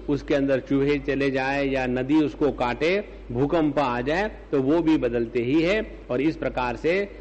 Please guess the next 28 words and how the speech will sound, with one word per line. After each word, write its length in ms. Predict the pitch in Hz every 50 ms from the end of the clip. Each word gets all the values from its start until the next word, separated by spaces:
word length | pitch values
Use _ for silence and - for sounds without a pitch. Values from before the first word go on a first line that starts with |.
| - -
हमको 280 | 135 147 160 147 180 160
कहने 360 | - 151 139 151 170 190 196
के 160 | 190 196 196
लिए 260 | 175 156 156 165 165
है 220 | 160 175 190 180 139 117 - - -
कि 60 | 147
पर्वत 460 | 143 - - 143 147 156 160 190 180 151 - -
पक्के 420 | 175 180 175 - - 190 190 170
हैं, 340 | 143 131 131 127 117 101 - - - - - - - 139
लेकिन 200 | 151 165 160 139
वो 300 | 120 123 151 190 196 175
भी 180 | 165 175 170
बदलते 440 | 143 135 127 127 123 120 117 127 117
रहते 280 | 110 110 107 - - 104
हैं। 140 | 92 90 87 - - - - - - - - - - - - - - -
आप 260 | 131 139 147 147 139 131
यदि, 440 | 135 131 147 170 180 143 104 - - - - - - - - - - - - - - - - - - - - - - - - - - - - - - - - - - -
आ, 380 | 120 117 117 113 113 110 110 113 - - - - - -
हिमालय 560 | - 143 143 143 147 147 151 151 151 147 143
की 440 | - - 170 170 135 123 135 147 - - - -
शिवालिक 680 | - - - 160 156 156 151 156 170 190 214 - - -
रेंज 300 | 143 147 151 156 147 135
पर 180 | - 147 135
चले 280 | 120 - 120 107 107 104
जाओ, 200 | 104 98 92 90 - - - - - - - - - - - - - - - -
शिवालिक 420 | 151 151 147 143 147 156 156 143
रेंज 300 | 143 127 131 147 156 156
है 400 | 135 139 147 165 151 110 110 -